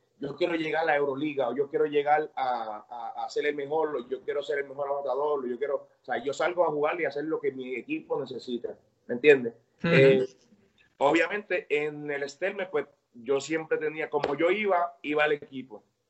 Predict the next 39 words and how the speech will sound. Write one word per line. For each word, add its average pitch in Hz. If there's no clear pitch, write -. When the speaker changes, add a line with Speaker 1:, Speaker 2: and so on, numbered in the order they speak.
Speaker 1:
So, 147
yo 156
no 170
podía 180
venir 175
un 175
día 175
como 151
que, 139
"Hoy 135
no, 156
no 143
me 156
siento 156
bien", 160
es, 131
eh, 123
¿sabe? 131
O 123
me 131
duele 151
algo 151
y 139
no 131
puedo 151
jugar. 147
T-, 127
todos 170
los 190
días 190
tenía 147
que 151
salir 156
a 156
jugar 135
en 123
la 120
liga 135
local 185